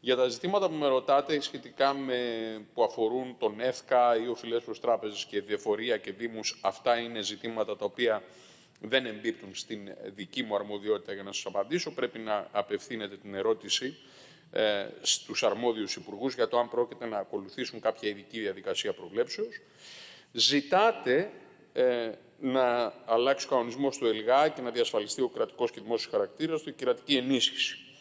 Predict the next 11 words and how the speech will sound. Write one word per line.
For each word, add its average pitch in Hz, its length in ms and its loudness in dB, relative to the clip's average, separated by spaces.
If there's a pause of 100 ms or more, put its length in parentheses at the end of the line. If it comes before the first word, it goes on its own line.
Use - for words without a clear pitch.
(420)
Στο - 160 2
θέμα 226 160 2
της 240 100 0
κρατικής 180 420 0
ενίσχυσης, 196 960 -4 (640)
ας 151 200 2
είμαστε 165 340 2
τώρα 123 600 0
πιο 117 420 4
σαφείς, 175 760 -4 (760)
είναι 160 480 2